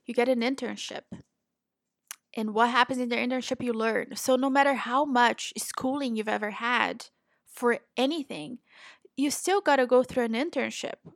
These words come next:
okay? You still have, even if you don't do it in an internship, you still have to get, like, a,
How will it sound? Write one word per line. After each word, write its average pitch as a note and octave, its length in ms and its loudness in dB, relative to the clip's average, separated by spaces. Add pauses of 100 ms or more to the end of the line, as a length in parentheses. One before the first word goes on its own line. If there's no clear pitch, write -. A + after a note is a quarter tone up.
(140)
okay? A#3 220 -4
You A#3+ 180 -2
still D#4+ 520 2 (120)
have, C4 300 4
even F4 220 0
if F#4 100 -4
you F4+ 60 0
don't D4+ 200 2
do C#4 180 -2
it B3+ 140 0
in A3+ 60 -6
an G#3+ 180 -4
internship, B3 580 -4 (280)
you B3+ 140 -2
still E4 160 2
have D#4+ 160 2
to - 120 -8
get, B3 360 2
like, A3 160 -2
a, A3 120 -2